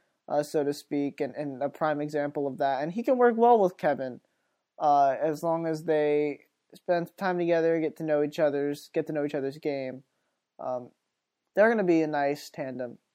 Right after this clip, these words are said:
uh, I think, in New York. Uh, also, the pick that surprised a lot of people, not when it was picked, but when it was not picked,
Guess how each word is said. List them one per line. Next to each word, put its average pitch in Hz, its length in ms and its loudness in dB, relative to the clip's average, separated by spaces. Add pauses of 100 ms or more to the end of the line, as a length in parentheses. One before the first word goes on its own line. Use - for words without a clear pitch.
(760)
uh, 135 60 -2
I 131 340 0
think, 131 400 -10
in 123 180 -12
New 117 80 -12
York. 117 420 -12 (960)
Uh, 147 300 2
also, 226 680 6
the 196 140 2
pick - 540 -4 (480)
that 185 580 4 (320)
surprised 185 460 4
a 185 40 4
lot 160 180 6
of 160 120 2
people, 156 400 0
not 143 400 -2 (140)
when 170 220 0
it 170 120 0
was 160 120 0
picked, 143 460 -6
but 135 260 0 (120)
when 147 140 -4
it 135 60 -6
was 131 160 -8
not 151 300 -2
picked, 120 400 -6